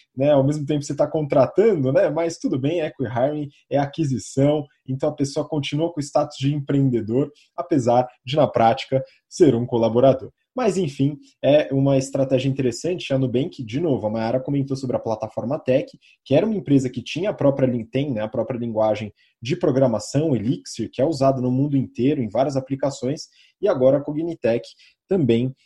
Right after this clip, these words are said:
Eu acredito que é uma boa estratégia do Nubank desenvolvendo tecnologia através de aquisições, né? E pra falar sobre mais aquisições, tenho mais uma notícia que eu também quero que a Mayara comente aqui. Essa é da Exame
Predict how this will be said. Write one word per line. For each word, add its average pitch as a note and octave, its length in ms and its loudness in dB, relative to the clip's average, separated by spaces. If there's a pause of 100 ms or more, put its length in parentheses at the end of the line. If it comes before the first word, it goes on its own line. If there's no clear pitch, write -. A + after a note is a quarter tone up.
(180)
Eu C#3+ 160 2
acredito C#3 480 -4
que C3+ 60 -2
é C3 40 2
uma C3+ 360 0 (260)
boa C#3+ 420 4
estratégia C3+ 720 -2
do B2 140 -4
Nubank C3+ 460 -4
desenvolvendo C#3 760 -4
tecnologia D3 600 -4
através B2 460 -4
de A2+ 220 -4
aquisições, C3 1040 -6
né? C3+ 160 -8 (360)
E C4 140 4
pra C#4+ 180 0
falar E3 280 2
sobre C3 320 -2
mais C#3+ 340 0
aquisições, C#3+ 720 -2
tenho D3+ 180 -8
mais C#3 280 0
uma D3 120 0
notícia C#3+ 460 -4
que F#3 80 -6
eu F3+ 60 -8
também D3+ 260 -4
quero C3+ 240 2
que - 100 -8
a D#3+ 60 0
Mayara D3 280 -2
comente D3+ 440 -4
aqui. - 300 -12 (400)
Essa A#2+ 420 0
é B2+ 80 -2
da D3 160 2
Exame A#2 580 -4